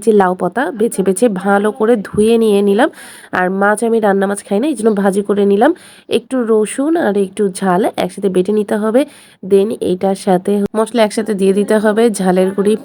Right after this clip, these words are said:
পেঁয়াজ, লবণ পরিমাণ মতো দিবেন এবং সাথে একটু হলুদ দিয়ে ভালো করে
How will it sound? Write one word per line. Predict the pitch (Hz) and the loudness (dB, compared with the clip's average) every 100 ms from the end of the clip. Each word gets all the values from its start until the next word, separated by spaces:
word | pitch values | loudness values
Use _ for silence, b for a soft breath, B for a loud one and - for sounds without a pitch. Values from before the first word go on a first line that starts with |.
| - | -2
পেঁয়াজ, | 190 180 185 185 202 175 | 2 2 2 -2 -4 0
লবণ | 180 175 190 196 | 0 0 -2 -2
পরিমাণ | 180 185 185 | -2 0 -2
মতো | 185 185 185 | -2 -4 -2
দিবেন | 202 247 B B B - | -2 -4 B B B -2
এবং | 226 254 - | 0 0 0
সাথে | 214 - 233 | 0 2 0
একটু | 185 - 226 254 220 - | 0 -4 -2 -2 -4 -10
হলুদ | - 208 185 208 233 180 | -2 0 2 2 -2 -6
দিয়ে | 180 190 294 B B B - 175 | -4 -2 -4 B B B -12 -4
ভালো | 190 214 214 | -2 -2 -2
করে | 214 | -2